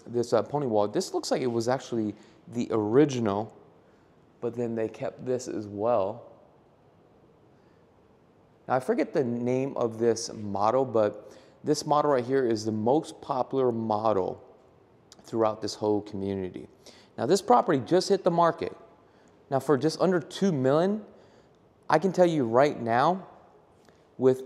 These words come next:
all the materials here, okay, this is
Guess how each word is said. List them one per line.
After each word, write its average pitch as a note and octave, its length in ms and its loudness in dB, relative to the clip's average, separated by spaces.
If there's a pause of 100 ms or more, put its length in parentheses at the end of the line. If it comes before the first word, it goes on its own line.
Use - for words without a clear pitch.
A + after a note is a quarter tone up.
(160)
all E3+ 920 6 (2250)
the A2+ 400 -2 (400)
materials A#2+ 760 0
here, G2 340 -4 (600)
okay, A2 300 -8 (640)
this D3+ 180 -4
is D3 220 -4